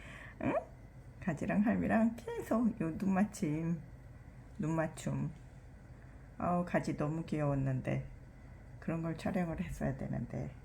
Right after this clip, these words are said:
<laughs> 가지야, 응? 가지,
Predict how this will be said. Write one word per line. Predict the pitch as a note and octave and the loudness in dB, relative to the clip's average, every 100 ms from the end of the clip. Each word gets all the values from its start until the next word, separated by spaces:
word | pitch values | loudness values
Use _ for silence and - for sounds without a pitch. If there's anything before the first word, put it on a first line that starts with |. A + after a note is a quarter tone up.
| - | -14
<laughs> | - - A3 C#4+ - - - - - - - | -12 0 2 4 2 -4 -12 -14 -14 -14 -2
가지야, | E3 C#3+ G3 A3 F3+ B2+ - - - - - - - - | 0 6 8 8 8 6 0 -12 -14 -14 -14 -14 -10 -2
응? | C#5+ D5 D#5+ - - - - - - - - - | 2 2 0 -2 -12 -16 -16 -14 -14 -16 -16 -4
가지, | D4+ F4+ F4+ E4+ E4+ F4 G4+ | -2 4 6 8 6 4 2